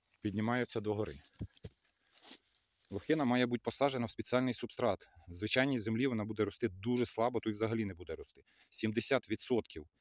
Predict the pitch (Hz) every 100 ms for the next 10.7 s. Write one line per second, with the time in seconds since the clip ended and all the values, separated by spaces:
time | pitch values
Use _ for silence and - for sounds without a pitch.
0 | _ _ - 120 - 90 98 131 160 -
1 | 76 _ _ - - _ _ _ - -
2 | - _ _ _ _ - 110 - 104 101
3 | - 113 - 98 - - - - 101 120
4 | 151 - - 104 101 87 76 78 _ _
5 | _ 98 90 123 135 - - 120 - 107
6 | - 107 98 71 - _ _ - 208 -
7 | 190 143 123 139 131 - 101 110 117 107
8 | 107 - 92 80 98 92 78 _ _ _
9 | - - 107 131 254 - - 131 151 104
10 | 87 - 104 131 123 87